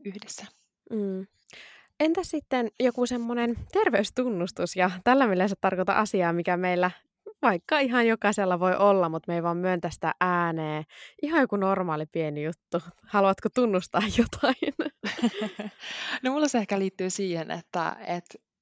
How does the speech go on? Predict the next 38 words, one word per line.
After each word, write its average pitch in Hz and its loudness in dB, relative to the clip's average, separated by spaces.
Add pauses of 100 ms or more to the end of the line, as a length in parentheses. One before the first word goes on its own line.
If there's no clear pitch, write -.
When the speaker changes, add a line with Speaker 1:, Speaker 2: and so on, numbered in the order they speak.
Speaker 1:
mulla 196 -4
tulee 175 -2
niin 180 -10
kuin 185 -6
välillä 175 2
vaikka 196 -6
urheiltua 170 -2
liian 180 -6
myöhään, 185 -6
ja 202 -6
sehän 190 -4
tarkoittaa 170 -6
sitten 180 -10
sitä, - -8
että - -12
uni 180 -10
tulee 160 -8
tavallista 185 -6
myöhempään 175 -6
ja - -6
aamulla 165 -4
väsyttää, - -6
niin 190 -10
tää 175 -4
on 156 -8
jotenkin 175 -14
mun 185 -16
semmonen 180 -12
pahe, 180 -8
että, - -12 (580)
että 185 -8
on 185 -6
muutenkin 185 -8
niin 170 -14
kuin - -4
aika 170 -2
iltavirkkuihminen, 202 -10
niin 220 -8